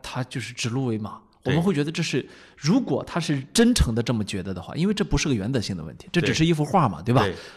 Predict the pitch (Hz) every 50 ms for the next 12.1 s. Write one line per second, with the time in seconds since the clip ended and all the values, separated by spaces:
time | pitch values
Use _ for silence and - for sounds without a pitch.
0 | - - _ _ _ - 123 120 127 139 165 156 147 135 135 139 135 - - -
1 | 160 - - 170 170 - 208 190 - 165 120 - - 165 165 165 - 123 101 101
2 | 95 95 - - - 80 - - - - - - _ - - - 160 170 165 -
3 | - - - - - - 185 202 190 165 151 165 160 156 156 147 139 135 120 131
4 | 170 - - 131 113 110 113 120 131 139 147 135 107 90 - - - 127 151 151
5 | 143 127 117 - - - - - - - - - - 101 101 101 104 95 101 123
6 | 143 139 113 95 - - 143 135 - 110 110 107 95 87 85 85 90 90 - -
7 | - - 139 120 110 - - 127 117 - 120 101 85 87 90 95 92 - - 135
8 | 113 92 78 - - - - 139 - - - - - - - - 104 98 113 110
9 | 104 - - - 139 135 135 - - 110 92 92 95 104 110 117 113 - - -
10 | - - - - - - 226 240 170 135 139 147 131 113 107 107 - - - -
11 | - - 233 170 123 107 104 113 120 113 98 101 113 113 104 95 90 87 87 87
12 | 95